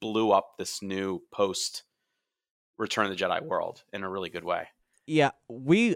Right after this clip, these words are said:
Speaker 2: I don't think we'll ever have seen a Star Wars movie like this before. It looks incredible.
Speaker 1: Mm-hmm.
Speaker 2: Uh, there's a video featurette called The World of The Last Jedi that we'll link to, and it has some new shots on it.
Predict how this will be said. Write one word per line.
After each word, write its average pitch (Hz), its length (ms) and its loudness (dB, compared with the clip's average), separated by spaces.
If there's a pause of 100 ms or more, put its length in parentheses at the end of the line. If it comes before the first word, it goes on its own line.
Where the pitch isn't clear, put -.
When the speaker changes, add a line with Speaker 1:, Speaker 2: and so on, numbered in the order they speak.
Speaker 2:
I 160 120 6
don't 214 180 4
think 196 200 -2
we'll 147 140 4
ever 135 200 2
have 127 120 2
seen 139 440 0
a 120 120 -4
Star 123 260 4
Wars 117 200 2
movie 107 280 0
like 104 260 -2
this 101 120 -6
before. 95 440 -4
It 147 200 0
looks 127 600 0 (340)
incredible. 123 840 -2 (680)
Speaker 1:
Mm-hmm. 92 220 -10 (120)
Speaker 2:
Uh, 123 140 2
there's 131 200 4
a 135 60 2
video 151 300 2
featurette 131 500 -2
called 113 480 0
The 113 180 0
World 120 540 2
of 107 220 0
The 110 100 0
Last 104 320 -4
Jedi 95 560 -2
that 113 120 -4
we'll 110 140 -2
link 113 220 -4
to, 98 380 -2 (140)
and 110 200 0
it 113 140 0
has 110 320 0
some 127 220 -2
new 151 120 4
shots 160 360 0
on 160 140 2
it. 185 140 -4